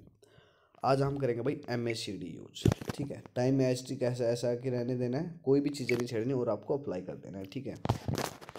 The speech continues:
एम एस सी डी को यूज़ कैसे करना है, ये सारी चीज़ें अभी हम वीडियो में बताने वाले हैं, ठीक है। तो सभी मेंबर्स भाई वीडियो को लास्ट तक देखना। अगर लॉस होगा तो वो भी आप सबको दिखाई देगा, अगर प्रॉफिट होगा तो वो भी आप सबको दिखाई देगा,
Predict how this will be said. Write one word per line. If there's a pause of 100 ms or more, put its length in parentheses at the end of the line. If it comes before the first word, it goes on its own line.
(1300)
एम
एस
सी
डी
को
यूज़
कैसे
करना
है,
ये
सारी
चीज़ें
अभी
हम
वीडियो
में
बताने
वाले
हैं,
ठीक
है। (380)
तो
सभी
मेंबर्स
भाई
वीडियो
को
लास्ट
तक
देखना।
अगर
लॉस
होगा
तो
वो
भी
आप
सबको
दिखाई
देगा,
अगर
प्रॉफिट
होगा
तो
वो
भी
आप
सबको
दिखाई
देगा,